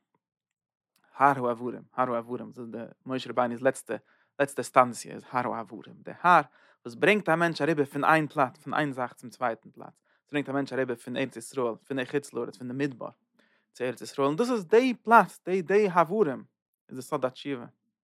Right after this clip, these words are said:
מיט דעם, מיט דעם זאגן אונז,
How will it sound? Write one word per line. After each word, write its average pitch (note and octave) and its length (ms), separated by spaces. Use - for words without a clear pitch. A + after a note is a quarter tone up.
מיט A#2+ 80
דעם, C3 180
מיט - 1200
דעם C#3 180
זאגן C#3+ 280
אונז, A#2+ 380